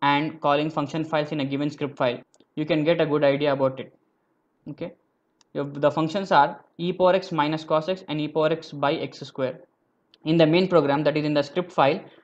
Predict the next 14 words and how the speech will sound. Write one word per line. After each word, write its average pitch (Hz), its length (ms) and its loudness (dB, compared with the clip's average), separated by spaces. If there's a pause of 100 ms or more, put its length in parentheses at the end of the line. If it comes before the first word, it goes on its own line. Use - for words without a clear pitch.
(160)
take 185 160 2
x 175 180 -2
as 170 140 2
an 156 100 2
array 139 400 2
of 147 260 -4 (200)
hundred 165 320 6
elements 151 440 0 (260)
in 151 180 0
between 160 500 -4
minus 156 320 0
five 170 220 0
and 147 120 -2
five. 127 280 0